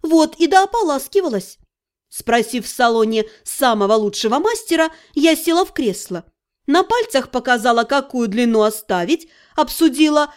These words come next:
что с ними делать дальше и какой цвет хочу. Попросила то, что он отрежет, сложить мне в пакет, сказав, что это на шаньон для подруги. А то помню я,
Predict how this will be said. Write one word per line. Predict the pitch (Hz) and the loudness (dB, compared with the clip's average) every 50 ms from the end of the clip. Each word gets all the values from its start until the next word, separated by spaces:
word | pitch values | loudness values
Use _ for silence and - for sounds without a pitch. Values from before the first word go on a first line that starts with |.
| _ _ - | _ _ -16
что | - - - - 339 302 | -14 -6 0 2 2 2
с | - - - | 2 0 0
ними | 277 277 277 294 | 0 2 2 2
делать | 254 220 277 262 240 240 226 202 | 2 2 0 2 2 2 0 0
дальше | 208 392 427 381 - - - 311 | 0 0 0 0 -2 -2 -2 -2
и | - - 311 | -2 -2 -2
какой | - 311 302 285 - 311 294 285 | 0 0 -2 0 0 -2 -4 -4
цвет | - - 269 277 269 | -4 -4 -4 -4 -2
хочу. | - - 311 320 311 - - 214 180 180 _ _ _ _ _ _ _ _ _ _ _ _ - | -2 -2 -2 -2 -2 -4 -6 -6 -6 -6 _ _ _ _ _ _ _ _ _ _ _ _ -2
Попросила | - 254 254 262 269 247 254 - 269 269 254 254 254 254 - - _ _ _ _ _ - | 0 0 2 2 2 2 0 -2 -2 0 2 2 2 2 0 -4 _ _ _ _ _ 0
то, | 330 311 277 240 | 2 4 4 2
что | 220 - - - 294 285 277 | 0 -2 -2 0 2 2 2
он | 285 302 269 269 | 2 0 0 2
отрежет, | 302 302 294 415 403 415 381 240 247 247 - - _ _ _ - | 0 0 2 2 2 2 2 2 -2 -4 -4 -8 _ _ _ -12
сложить | - - 285 277 269 254 226 277 285 277 | -6 -2 0 2 2 2 0 0 -2 0
мне | - 277 277 294 285 | 0 0 2 2 0
в | 285 | 0
пакет, | - 370 381 370 - - 240 202 208 | -2 -2 -2 -2 -4 -4 -4 -4 -4
сказав, | - - 240 226 202 202 233 220 220 | -4 -2 0 0 2 2 0 0 0
что | - - - 240 233 - - | -4 -4 0 0 0 0 2
это | - 254 226 - 247 240 | 2 2 2 2 2 0
на | 247 240 | -2 -2
шаньон | - - 294 294 302 330 440 453 381 | -2 -2 -2 0 0 0 2 2 2
для | 294 320 | 2 2
подруги. | 311 330 311 262 208 220 202 196 160 185 196 202 - _ _ _ _ _ _ _ _ _ | 2 2 0 0 0 -2 -4 -4 -4 -6 -8 -8 -8 _ _ _ _ _ _ _ _ _
А | - 214 220 220 | -2 -2 -2 -2
то | 220 - 269 262 | 0 0 0 0
помню | 262 - 392 453 466 285 247 226 | 0 2 0 2 2 2 0 -2
я, | 220 190 226 214 208 196 | -2 0 0 0 -2 -2